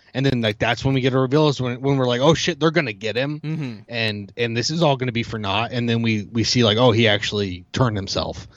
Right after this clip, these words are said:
Speaker 1: and, and he's actually gonna be able to, to get away from them.
Speaker 2: I think that would
Speaker 1: Like
Speaker 2: also lend itself to a great scene where, you know,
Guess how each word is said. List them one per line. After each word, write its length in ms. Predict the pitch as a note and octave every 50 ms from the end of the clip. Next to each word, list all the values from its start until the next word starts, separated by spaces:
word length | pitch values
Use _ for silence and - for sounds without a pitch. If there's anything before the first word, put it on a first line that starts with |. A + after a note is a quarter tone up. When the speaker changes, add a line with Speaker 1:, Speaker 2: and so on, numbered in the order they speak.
| - - - _ -
Speaker 1:
and, 280 | A#2 A#2+ B2 A#2 A#2 A2
and 180 | - A#2 G#2+ G#2
he's 160 | A#2+ A2+ A#2+
actually 260 | A2 G2 - - A2+
gonna 140 | G#2 A2 G#2
be 100 | G2 G#2
able 160 | G2 F#2 F#2 F2+
to, 180 | F#2+ G2 F#2
to 200 | - - - A2+
get 140 | G2+ A#2 G#2+
away 180 | F#2 - F2+ F#2
from 200 | - - F2+ F2+
them. 220 | F#2 - - G#2+ -
Speaker 2:
I 80 | F#3
think 180 | F#3+ B3+ C4 G#3+
that 80 | A3+ A3
would 80 | G#3+ A3
Speaker 1:
Like 60 | G3+
Speaker 2:
also 200 | G3+ - A3 G3+
lend 240 | F3 F#3 F#3+ G3+ G3
itself 300 | F#3 - - G3 F#3 -
to 120 | - F#3+
a 60 | E3 C#3+
great 260 | C#3 D#3 E3+ F3 D#3
scene 420 | - - - G3 F#3 F3+ E3+ D#3+
where, 260 | D3 D3+ D3+ D3 D3
you 140 | D3 D3 C#3
know, 400 | C3+ C3+ C3 B2+ B2+ B2 A#2+ -